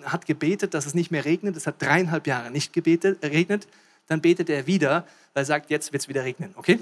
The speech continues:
Gut. Er befahl seinen Diener, „Steig auf den höchsten Punkt des Berges und blick über das Meer. Dann sag mir, ob du etwas Besonderes siehst.“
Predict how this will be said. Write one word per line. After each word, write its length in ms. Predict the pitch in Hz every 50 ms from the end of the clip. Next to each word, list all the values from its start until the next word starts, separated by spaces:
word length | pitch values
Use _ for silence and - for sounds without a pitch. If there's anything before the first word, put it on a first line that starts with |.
| - - - - - -
Gut. 240 | 147 135 - - - _ _ _ _ _ _ _ _ _ _ _ _ - -
Er 80 | 151
befahl 220 | 147 135 175 180 175
seinen 140 | 165 156 151
Diener, 280 | 180 190 214 233 226 - - - - -
„Steig 340 | - - 214 220 226 -
auf 100 | 185 190
den 140 | - 196 180
höchsten 300 | 175 208 196 - - 175
Punkt 200 | - 190 185 180
des 120 | 151 - -
Berges 480 | - 143 147 160 208 226 220 - - _ - - - - - -
und 160 | 156 151 -
blick 160 | - 233 233
über 120 | 214 175
das 240 | 165 143 123 - -
Meer. 200 | 135 139 160 156
Dann 160 | 147 143 143
sag 340 | - - 165 170 208 208 -
mir, 160 | 214 214 208 -
ob 180 | - 196 190 -
du 120 | 196 185
etwas 300 | - 180 - - 175 -
Besonderes 640 | - - 143 - 135 135 131 135 131 131 127 - -
siehst.“ 300 | - 123 113 - - -